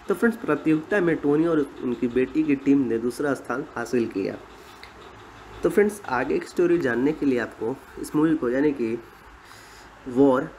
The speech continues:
Room को देखना होगा। तो friends, अगर आप ये movie देखना चाहते हैं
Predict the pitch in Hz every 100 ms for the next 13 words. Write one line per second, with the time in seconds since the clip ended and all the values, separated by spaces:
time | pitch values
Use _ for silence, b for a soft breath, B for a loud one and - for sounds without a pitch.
0 | 147 135 160 156 139 113 104 113 104 101
1 | 101 - - - - - 170 196 185 175
2 | 170 165 139 135 139 131 - 104 143 147
3 | 139 120 123 165 131